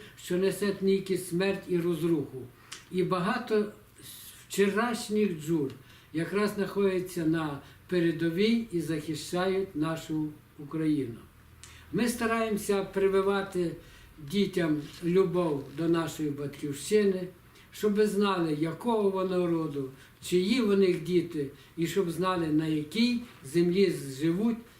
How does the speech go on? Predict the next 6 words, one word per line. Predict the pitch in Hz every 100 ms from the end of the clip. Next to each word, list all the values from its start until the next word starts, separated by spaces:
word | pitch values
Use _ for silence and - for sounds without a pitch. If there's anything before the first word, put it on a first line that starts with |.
| -
і | 160 151
що | - 165 156
нашу | 220 233 - 190
землю, | 156 165 147 135 120 - - - -
щоб | 185 175
було | 175 185 170 156